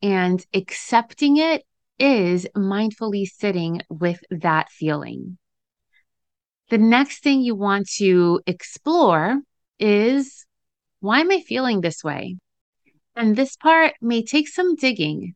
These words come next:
to get down to the bottom of it, instead of just throwing around blame on whatever or whoever is easiest to blame.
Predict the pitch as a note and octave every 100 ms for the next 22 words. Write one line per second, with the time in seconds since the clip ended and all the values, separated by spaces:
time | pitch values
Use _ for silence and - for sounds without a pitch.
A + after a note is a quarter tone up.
0 | - G#3+ G#3 A3+ A3+ A#3 A3+ B3+ B3+ A3+
1 | G3 F#3 F#3+ F#3 D3+ - - _ - _
2 | _ _ _ G#3+ G#3 - - C4 D4 -
3 | - F#3 E3 E3+ F3+ - - G3+ - A3
4 | G#3+ A3 G#3+ G3 F#3 F#3+ - G3 F3+ D#3+
5 | E3 F3 F3 E3+ E3 D#3+ G#3 A#3 D#3 D3+
6 | D3 E3 - F3+ F3+ - - F4+ B3 E3+
7 | D3+ C#3+ D3 - F#3+ F3+ - F#3+ D#3+ E3+
8 | D#3 - D#3+ D#3+ C#3+ A#2 F#3+ F#3